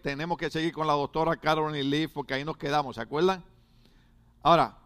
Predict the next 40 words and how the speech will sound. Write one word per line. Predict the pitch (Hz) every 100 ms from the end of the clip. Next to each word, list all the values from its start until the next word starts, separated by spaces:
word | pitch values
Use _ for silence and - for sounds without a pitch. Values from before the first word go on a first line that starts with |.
| _
eh, | - 151 - -
creo, | 165 220
creo | 196 - 185 220
que | 208
hay | 196
otras | 214 185 165
fotos | - 220 196
que | - 160
les | 151
mandé | 143 139 151
por | 170 170
ahí | 165 175
también, | 147 147 170
¿verdad? | 127 160 240 - - - _ - _ _ _ _ _ _ _
¿Cuál | _ 170
es | 208
la | 202
otra | 196 180
foto | 185 180 170
que, | 139 143
que, | 135 135 120
que | 135
le | 135
envié? | 127 120
Aparte | 110 127 156 -
de | 160 170
esa, | 160 113
está | 135 127 147 156
esa. | 202 208 - 190 180 - _ _ _ _ _ _ _ _ _ _ _ _ - _ _ _ _
Ok. | - 156 165 117 - - _ _ _ _ _ _ _ _ _ _
Esa | - 214 247
foto | 214 262 254 226
la | 202 180
puso | 247 254 - 185 175 170 - _ _ _
el | - 165
hermano | 160 190 233
Miguel | 226 202 196 233
que | 190
estuvo | 190 202 208
aquí, | 214 - 226 196 165 143